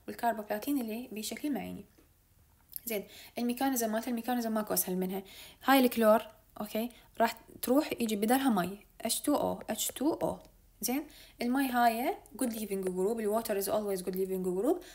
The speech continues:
فراح يطلع ويجي بداله النيوكليوفايل الموجود على الدي ان اي. زين، زين، الكلور الثانية همينة راح تطلع ويجي بدالها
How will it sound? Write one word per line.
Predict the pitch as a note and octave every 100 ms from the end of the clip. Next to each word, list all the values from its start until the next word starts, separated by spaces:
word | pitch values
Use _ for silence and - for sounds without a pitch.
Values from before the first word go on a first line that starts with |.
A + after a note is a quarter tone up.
| -
فراح | C4 B3+
يطلع | C4+ D4 G4 A#3+
ويجي | A#3+ A3+
بداله | A3 A3+ B3+ E4
النيوكليوفايل | C#4 A#3 B3 G#3+ G#3 - C4 F#4+
الموجود | D#4 A#3+ A#3 D#4
على | B3
الدي | F#3+ F3+
ان | F3+
اي. | F#3 G#3 - - - _ - -
زين، | A3 D4+ - - - - - - - -
زين، | - F#3+ - -
الكلور | - C#4 C#4+ C#4+
الثانية | C#4+ C4+ C4 B3+ B3+
همينة | B3+ A3 A3
راح | A3+
تطلع | A#3 B3 A#3+ A#3
ويجي | A3+ A3+
بدالها | A3 A3 A3 G#3+ A3+